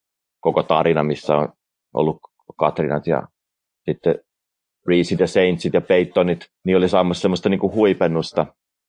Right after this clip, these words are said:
Et, et sinä kautena tällaista niinku pienenä dataheittona, niin, niin kahdeksankymmentä prosenttia New Orleansilaisista seurasi niitä otteluita T V:stä, ja niiden otteluiden aikaan oli koko kauden aikana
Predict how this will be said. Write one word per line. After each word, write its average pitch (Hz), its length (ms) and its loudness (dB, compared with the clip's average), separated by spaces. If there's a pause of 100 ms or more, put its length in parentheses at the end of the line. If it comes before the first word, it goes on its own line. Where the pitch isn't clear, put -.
Et, 90 220 -4
et 82 120 -2
sinä 95 240 2
kautena 92 640 2 (180)
tällaista 87 320 -2
niinku 85 220 0
pienenä 90 400 2
dataheittona, 87 760 2
niin, 85 260 0 (340)
niin 95 120 0
kahdeksankymmentä 117 440 0
prosenttia 90 440 0
New 95 160 2
Orleansilaisista 85 840 0
seurasi 92 600 2 (400)
niitä 90 240 0
otteluita 90 420 0
T - 100 -12
V:stä, 90 580 2
ja 80 160 2 (1120)
niiden 90 360 0
otteluiden 87 520 0
aikaan 85 360 0
oli 76 140 -2
koko 78 260 -2
kauden 85 360 0
aikana 67 340 -2